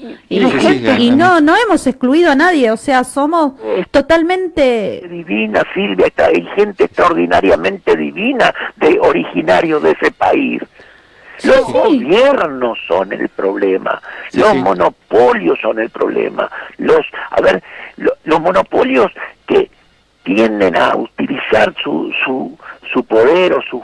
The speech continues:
Speaker 2: conocimientos, su, o su, lo que han alcanzado, no para brindar servicios, sino para destruir ciudades enteras,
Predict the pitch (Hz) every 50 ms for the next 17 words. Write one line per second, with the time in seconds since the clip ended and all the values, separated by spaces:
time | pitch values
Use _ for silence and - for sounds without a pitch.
0 | - _ - 110 117 127 123 - - 120 123 143 165 185 185 165 - - - 123
1 | - - 127 127 120 - - 101 - - - - 117 127 123 - - 190 202 208
2 | 196 92 - 147 143 147 - - - - 170 - - - - - - - - -
3 | - - - - - 214 - - - 113 107 107 104 104 110 104 104 107 117 131
4 | 131 127 123 - - - - - - - - - - - - - 98 120 131 131
5 | - - - - 98 - - - - - - - _ _ _ - - 185 214 -
6 | - _ _ - - 330 - 294 - - 240 226 196 - - - - _ _ _
7 | - - - 143 143 151 147 139 - 123 - - 101 95 95 - - 151 160 -
8 | 113